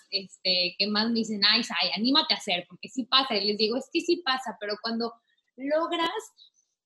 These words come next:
eh, <sighs> no sé cómo se, pues, quitarte la venda, ver con claridad que no es contra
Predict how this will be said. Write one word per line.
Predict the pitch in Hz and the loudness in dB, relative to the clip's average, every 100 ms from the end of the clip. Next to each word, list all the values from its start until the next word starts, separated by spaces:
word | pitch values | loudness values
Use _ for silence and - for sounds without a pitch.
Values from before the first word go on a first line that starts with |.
| _ - - - | _ -18 -12 4
eh, | 269 262 254 240 | 6 6 4 0
<sighs> | 220 214 - - - 165 180 | -2 -2 -4 -8 -12 -18 -8
no | 240 269 | -4 -2
sé | - 320 | -2 -2
cómo | 302 277 | -2 -2
se, | 277 226 160 - - - | -4 -4 -6 -6 -14 -10
pues, | 254 - - _ | -8 -8 -14 _
quitarte | 277 240 302 311 359 | -8 2 2 2 0
la | 311 240 | 0 2
venda, | 214 214 196 196 | 0 2 0 0
ver | 220 226 | -2 -2
con | 311 294 | -8 -4
claridad | 262 226 202 185 175 170 - - - _ - | 2 2 2 0 0 -2 -6 -20 -20 _ -2
que | 269 262 254 - _ _ _ _ - | 2 2 -2 -16 _ _ _ _ -6
no | 277 311 349 | 0 2 4
es | 359 - | 2 0
contra | 311 320 320 269 180 | -2 0 2 2 2